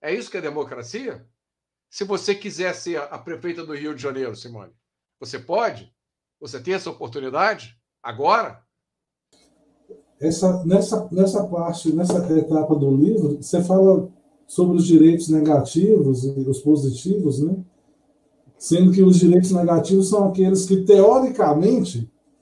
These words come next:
Speaker 2: e aí é por minha conta, teoricamente, ninguém pode tirar de você. Direito à vida, liberdade de expressão, direito de ir e vir. Eu digo teoricamente porque parece que até esses estão sendo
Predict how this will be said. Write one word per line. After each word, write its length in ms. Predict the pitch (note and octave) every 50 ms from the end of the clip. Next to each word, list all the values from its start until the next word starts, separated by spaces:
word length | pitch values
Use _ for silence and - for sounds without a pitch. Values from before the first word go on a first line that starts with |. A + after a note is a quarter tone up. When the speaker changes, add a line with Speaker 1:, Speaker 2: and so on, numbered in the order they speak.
| _ _
Speaker 2:
e 160 | D#3+ D#3+ E3+
aí 120 | E3+ E3+
é 40 | E3
por 180 | C#3 D3 D3 D#3
minha 200 | E3 E3 D3 C3+
conta, 380 | - - D#3+ F3 F#3+ F#3 D#3 C3+
teoricamente, 840 | - C#3+ C3 C3 C3 B2+ - B2 B2 C3+ D#3 F#3 G#3+ G#3+ G#3+ - _ _ _ _ _ _ _ _ - - -
ninguém 380 | F3+ F#3 F3+ F#3 G3 A3 G#3+ G#3+
pode 260 | G#3+ G#3 G#3 G#3 -
tirar 260 | A3 G3+ F#3 F#3+ F#3+
de 100 | F#3+ F#3+
você. 560 | G3 G#3 A3 A3 - - E3 D#3 C#3+ B2+ - - _ _ _ _ _ _ _ _ _ _ _ _ _ _ _
Direito 380 | D3 E3 F#3+ G#3 A3 G#3 B3+
à 100 | A#3+ G#3+
vida, 520 | D3+ C#3+ D#3+ G3+ A#3 B3 A3+ G3 E3 E3 D#3+
liberdade 640 | E3 E3+ F#3 F3+ D#3+ D3 D#3 D#3 D#3 D3 C#3 -
de 60 | -
expressão, 840 | - - - - F3+ F3+ - - - E3+ F#3+ G#3+ A3+ G3+ D#3 B2+ - - _ _ _ _ _ _ _ -
direito 480 | C#3 F3 E3 E3+ F#3 G3 F#3+ F#3+ E3+
de 180 | D3+ E3 F#3 G3
ir 80 | F#3+
e 120 | F3+ D#3+ C3
vir. 360 | B2 D#3+ G3 A3 G#3+ - - _ _ _ _ _
Eu 120 | G3 G3 F#3+
digo 160 | - - -
teoricamente 680 | - A3+ A3 A3 - B3+ A#3+ A3 A3+ B3+ C4+ - -
porque 220 | D4 C#4 C#4+ C#4
parece 400 | - B3+ B3 A#3 A#3+ B3 A#3+ -
que 80 | - B3
até 320 | A3+ - C4+ C#4 C#4 A3+
esses 300 | G3+ A3 A3+ - - A3+
estão 220 | - - B3+ A3+ G3+
sendo 640 | - A#3 A#3+ B3 B3 A#3+ A#3+ A#3 G#3 D#3 B2+ -